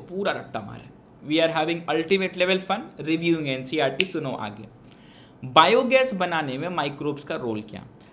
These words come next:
मैं फिक्स क्वेश्चंस बता रहा हूँ जो फिर से पूछे जाएंगे। सबसे पहला ये नाम मीथानोजन, तुमने पढ़ा है आर्कीबैक्टीरिया,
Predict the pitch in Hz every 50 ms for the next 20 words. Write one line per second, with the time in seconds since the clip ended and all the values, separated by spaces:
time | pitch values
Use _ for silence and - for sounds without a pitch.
0 | - - 165 180 185 - - 233 233 - - - 233 226 226 - 233 220 202 190
1 | 196 185 190 165 139 131 135 147 147 160 160 - 160 156 156 - 175 170 - 151
2 | 139 139 160 131 120 110 107 110 110 113 120 - - - - - - - - 190
3 | 180 185 - 247 233 240 226 220 214 220 226 226 214 196 170 156 156 165 175 185
4 | - - 151 151 151 147 147 143 151 135 135 120 117 113 113 101 98 - - -
5 | - - - - - - - - - - 170 175 180 185 185 - 180 185 175 170
6 | 165 160 156 - 175 165 170 165 165 - 165 151 170 175